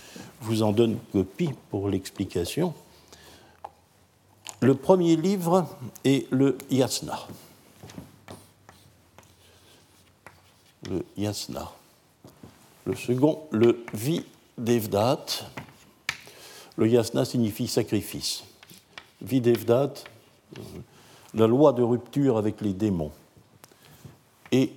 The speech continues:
les Yasht, hymnes sacrificiels dont nous venons de parler. Ils vont nous retenir, je le mettrai au pluriel, pluriel français. Alors, les deux autres livres,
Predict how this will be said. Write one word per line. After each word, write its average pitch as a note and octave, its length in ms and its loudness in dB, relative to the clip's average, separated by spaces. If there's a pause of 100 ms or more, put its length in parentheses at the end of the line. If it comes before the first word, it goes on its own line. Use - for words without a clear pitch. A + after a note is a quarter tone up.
(260)
les A#2 220 2 (120)
Yasht, - 640 0 (560)
hymnes A#2+ 320 4
sacrificiels F2 800 -4 (200)
dont - 180 -12 (100)
nous F#2+ 100 -4
venons F2+ 280 -2
de F2 40 -10
parler. F2 440 -2 (920)
Ils F#2 120 -6
vont F#2 160 -4
nous F#2 140 -2
retenir, F2+ 480 -2
je - 140 -4
le E2 40 -2
mettrai F2 280 -4
au F#2 80 -2
pluriel, F#2 500 -2 (200)
pluriel F2+ 360 -4
français. F2+ 460 -4 (360)
Alors, D#3 300 6
les D3+ 140 4
deux D#3 300 4
autres D3+ 260 2
livres, C#3+ 500 0